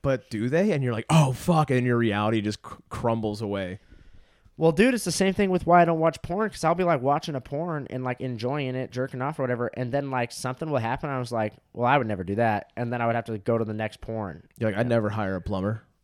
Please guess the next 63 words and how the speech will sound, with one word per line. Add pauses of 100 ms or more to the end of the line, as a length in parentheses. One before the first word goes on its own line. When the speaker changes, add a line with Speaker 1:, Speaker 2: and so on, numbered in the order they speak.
(160)
Speaker 2:
<laughs>
Yeah.
Speaker 1:
<laughs>
"I'll
Speaker 2:
Yeah.
Speaker 1:
fix
it
myself."
This
Speaker 2:
Or
Speaker 1:
is
Speaker 2:
if,
like,
the
dick
looks
weird,
or
if
it's,
like,
too
mushroom
capped,
or,
like,
not
that
I'm
looking
at
the
dick,
but,
like,
I
can't
jack
off
to,
like,
a
black
dick (120)
porn
fucking
a
white,
you
know
what
I
mean?
I'm
just
like,
"Oh,
I
don't
have
a
black
dick."